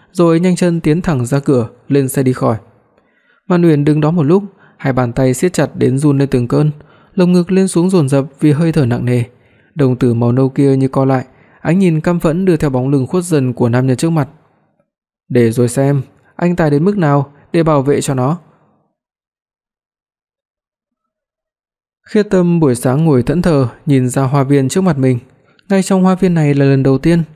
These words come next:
cô gặp Khả Phong. Lần đó anh cũng dịu dàng ấm áp và ôn nhu, hệt như bây giờ anh đối với cô không có gì thay đổi. Chợt hai mắt cô khẽ chau lại khi nhớ đến đêm qua, khi Khả Phong trở về cô đã ngửi được mùi nước hoa nữ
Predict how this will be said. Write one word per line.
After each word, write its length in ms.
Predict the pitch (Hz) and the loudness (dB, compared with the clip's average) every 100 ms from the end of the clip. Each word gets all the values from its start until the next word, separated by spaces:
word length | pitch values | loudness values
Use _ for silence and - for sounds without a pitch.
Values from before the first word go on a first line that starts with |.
| - | -2
cô 160 | 185 | -2
gặp 180 | 175 139 | 0 -2
Khả 140 | 131 | -2
Phong. 220 | 113 143 143 - _ _ _ | -2 -2 -2 -6 _ _ _
Lần 200 | 135 120 | -2 0
đó 100 | 117 | 0
anh 240 | 120 135 | 0 -2
cũng 240 | 127 147 180 | -2 -2 0
dịu 220 | 180 120 | 0 0
dàng 180 | 123 120 | -2 -2
ấm 180 | 117 135 | 0 0
áp 200 | 180 180 | -2 0
và 80 | |
ôn 120 | 131 143 | 0 2
nhu, 220 | 147 151 - - - | 2 0 -2 -20 -12
hệt 180 | - 165 | -4 0
như 120 | 180 | 2
bây 140 | 185 180 | 2 2
giờ 260 | 165 143 135 _ - | 2 0 -2 _ -8
anh 240 | 127 131 | -4 0
đối 100 | 123 | 0
với 140 | 123 | 0
cô 260 | 135 147 135 | 0 2 0
không 260 | - 135 127 | 0 -2 0
có 120 | 147 | 0
gì 120 | 156 | 0
thay 160 | 139 143 | 0 0
đổi. 180 | 127 113 - - - _ _ _ _ | 0 0 -8 -20 -20 _ _ _ _
Chợt 220 | - 170 | -2 0
hai 140 | 170 | 2
mắt 200 | 170 185 - | 0 -2 0
cô 220 | 156 143 | 2 2
khẽ 260 | 135 139 143 | 0 -4 -2
chau 200 | 160 135 | -2 0
lại 200 | 127 - - - | -2 -4 -14 -6
khi 220 | 147 131 | 0 2
nhớ 160 | 127 | 2
đến 140 | 120 123 | 2 2
đêm 160 | 143 | 0
qua, 320 | 143 147 147 147 - _ - | 0 0 0 -4 -16 _ -20
khi 200 | - 190 | -4 -2
Khả 160 | 180 160 | 0 0
Phong 280 | 143 165 170 | 0 -2 0
trở 160 | - | -2
về 260 | 127 127 120 | 0 0 0
cô 120 | 120 131 | 0 -2
đã 120 | 139 | 0
ngửi 240 | 170 151 | 2 2
được 200 | 120 123 | 2 0
mùi 160 | 127 127 | 2 2
nước 100 | 143 | 0
hoa 200 | 156 139 | 0 0
nữ 300 | 127 139 | 0 2